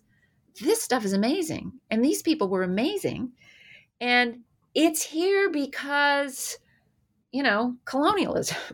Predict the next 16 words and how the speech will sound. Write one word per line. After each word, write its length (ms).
<laughs> 480
but 100
in 140
some 300
way 280
that 200
the, 220
that 260
kids 300
can 180
understand. 760
So 220
I 140
think 240
it's 160
a, 120